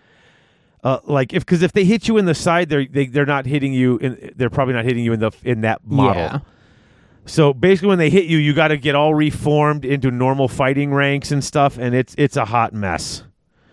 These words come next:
Speaker 1: Um,
Speaker 2: It's re-, yeah, it's a
Speaker 1: and then
Speaker 2: pain.
Speaker 1: it's, and then it starts telling you when you remove casualties, how you have to do it, and it says you may remove models from the middle of the bank, bla-, uh, back rank rather than from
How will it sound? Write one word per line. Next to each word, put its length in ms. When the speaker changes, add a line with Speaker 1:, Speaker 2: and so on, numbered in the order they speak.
Speaker 1:
Um, 680
Speaker 2:
It's 340
re-, 260
yeah, 80
it's 340
a 120
Speaker 1:
and 200
then 100
Speaker 2:
pain. 40
Speaker 1:
it's, 200
and 160
then 100
it 100
starts 240
telling 220
you 80
when 160
you 220
remove 480
casualties, 680
how 120
you 160
have 280
to 140
do 260
it, 180
and 300
it 80
says 160
you 80
may 140
remove 280
models 360
from 140
the 80
middle 360
of 120
the 100
bank, 340
bla-, 280
uh, 200
back 440
rank 500
rather 400
than 160
from 300